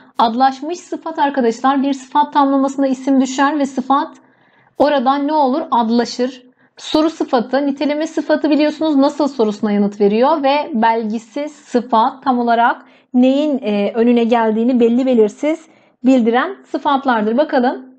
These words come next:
Seni ben unutmak istemedim ki uzayan yollara neden inandın? Nasıl yollar?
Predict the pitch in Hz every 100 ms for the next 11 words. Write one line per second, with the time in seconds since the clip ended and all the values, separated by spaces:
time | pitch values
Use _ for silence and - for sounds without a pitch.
0 | _ _ _ _ _ _ _ _ - -
1 | 330 359 349 311 320 285 285 302 320 269
2 | - 311 285 277 294 - 285 302 - 247
3 | 262 285 302 285 269 254 269 320 269 269
4 | 254 220 196 196 277 349 - 247 320 -
5 | 359 285 226 214 240 359